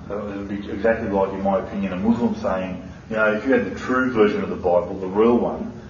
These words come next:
before the Catholics got to it, then you'd know that Muhammad was the true prophet and you'd follow him." It's easy to say, but where's the evidence? So let me go through. So we're going through chapter six. It starts on page seventy-three of the book.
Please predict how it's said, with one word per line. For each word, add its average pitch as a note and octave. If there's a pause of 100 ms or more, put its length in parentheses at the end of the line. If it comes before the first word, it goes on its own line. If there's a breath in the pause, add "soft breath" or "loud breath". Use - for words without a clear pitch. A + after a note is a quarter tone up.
(220 loud breath)
before A2
the -
Catholics A2+
got F#2
to G#2+
it, -
then G2+
you'd G#2+
know G2
that G2
Muhammad F#2+
was F2+
the F#2
true G2+
prophet -
and F#2+
you'd F2+
follow F2+
him." A2+ (540)
It's G2+
easy G2
to -
say, - (100)
but G2
where's G2+
the F#2+
evidence? F#2+ (1200 loud breath)
So C3+
let F3
me E3+
go A#2+
through. G#2 (2000 loud breath)
So A#2
we're G#2
going C3
through A2+
chapter -
six. A#2
It G#2+
starts C#3
on G#2
page -
seventy-three G#2
of -
the -
book. G#2+